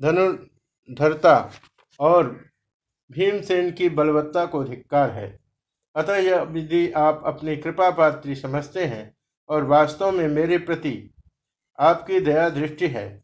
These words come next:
तो आप धृतराष्ट्र के पुत्रों पर पूरा पूरा कोप कीजिए। इसके पश्चात द्रौपदी अपने काले काले लंबे केसों को बाएं हाथ में लिए श्री कृष्ण के पास आई और नेत्रों में जल भरकर उसने कहा, कहने लगी,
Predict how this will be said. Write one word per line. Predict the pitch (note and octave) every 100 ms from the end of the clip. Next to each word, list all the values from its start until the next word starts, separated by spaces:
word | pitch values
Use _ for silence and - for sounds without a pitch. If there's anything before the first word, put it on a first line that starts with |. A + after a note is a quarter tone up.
| _
तो | C#3
आप | C#3 D3+ D3 C3+
धृतराष्ट्र | C#3 C#3+ D#3+ F3 -
के | D3+ D3+
पुत्रों | D3+ D3 D3 F3
पर | E3+ D3
पूरा | C3 E3+ F3 D#3
पूरा | C#3+ C#3+ B2+
कोप | B2+ D3 E3 -
कीजिए। | B2 A2 G#2 G2+ G2+ G2 _ _ _ _ _ _ _ _
इसके | F3 E3+ G#3
पश्चात | G3+ F3+ - F3 E3+
द्रौपदी | C#3 D#3+ D#3 D3+ E3+ F3
अपने | D3 C3+ D3
काले | C3+ D3 D3+ E3+
काले | E3+ C#3+ C#3+
लंबे | C3 C#3 D3+ D3+
केसों | D3 C#3+ C#3 F3
को | D#3+ C3+ A2+ A2 _ _ _
बाएं | B2+ D#3 F3+
हाथ | D3+ D#3+ D#3 D3+
में | C#3
लिए | C3+ D3+ A#2+ - _ _ _
श्री | - E3
कृष्ण | D#3 G3 F#3+ F3+
के | D#3+ D3
पास | C#3 D3 D3 C#3+
आई | B2+ A2+ A2+ - _ _
और | D3 D3+
नेत्रों | C#3+ D#3+ D#3+ E3 D#3+
में | C#3 B2
जल | D#3 F3
भरकर | D3 D3 C#3+
उसने | C3+ C#3 A#2 B2+
कहा, | A#2 B2 C#3+
कहने | - C#3 C3+ E3+
लगी, | B2+ G2+